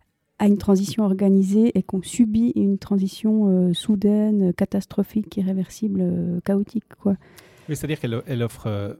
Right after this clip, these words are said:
Speaker 2: c'est une vision quand même assez noire, enfin, elle offre pas beaucoup d'espoir. Donc, euh, il y a, il y a, il y a cette idée, alors, alors qu'on pourrait croire des fois, euh, dans,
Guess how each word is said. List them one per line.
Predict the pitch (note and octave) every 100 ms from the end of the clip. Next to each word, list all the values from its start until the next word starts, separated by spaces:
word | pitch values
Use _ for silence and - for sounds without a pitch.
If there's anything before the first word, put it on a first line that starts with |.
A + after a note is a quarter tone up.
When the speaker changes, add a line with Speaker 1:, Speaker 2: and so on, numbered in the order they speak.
| _ _ _ _ _ -
Speaker 2:
c'est | B2+
une | A#2
vision | A2+ C3
quand | B2+
même | A2+
assez | G#2+ - A2+
noire, | B2+ E3 D#3+
enfin, | A#2 - A2
elle | G2+
offre | G#2 - G#2
pas | F2+ G2+
beaucoup | G#2 -
d'espoir. | G#2+ G#2+ - D3 C#3+ C3
Donc, | A#2+ -
euh, | A2+ A2+
il |
y | A2
a, | G#2+ -
il |
y | A2
a, | A2
il | A2+
y | G#2+
a |
cette | - A2 -
idée, | B2 B2+
alors, | A#2+ A#2+ -
alors | C3+ C3+
qu'on | C3+ A#2+
pourrait | A#2 A#2
croire | - - C3+ C3
des | A#2+ A2
fois, | - A#2+
euh, | A2+ G#2+ G#2 G#2 G#2
dans, | G#2 G#2+